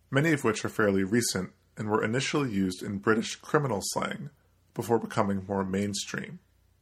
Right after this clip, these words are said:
Here are five quick examples. The word shiv, from a Romani word for knife, was first attested in nineteen fifteen.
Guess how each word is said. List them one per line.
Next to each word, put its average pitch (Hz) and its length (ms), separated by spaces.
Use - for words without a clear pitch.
Here 156 120
are 139 80
five 107 440
quick - 340
examples. - 800
The 117 100
word 123 200
shiv, - 600
from 117 200
a 104 60
Romani 104 420
word 98 300
for - 120
knife, 98 540
was - 140
first 151 260
attested 104 560
in 110 80
nineteen 98 380
fifteen. - 560